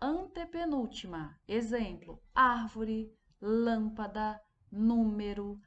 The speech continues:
paralelepípedo. E vocês perceberam aí que a palavra supermercado não tem acento,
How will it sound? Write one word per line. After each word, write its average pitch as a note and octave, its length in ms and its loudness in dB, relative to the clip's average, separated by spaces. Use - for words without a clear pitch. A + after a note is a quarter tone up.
paralelepípedo. A3 1700 0
E B3 80 -4
vocês C4+ 440 -4
perceberam F#3+ 760 -8
aí G#3 320 -2
que A3 120 -8
a G#3+ 60 -4
palavra A3 520 -2
supermercado F#3+ 1120 -6
não A#3+ 320 -2
tem F4 260 -6
acento, E3+ 800 -10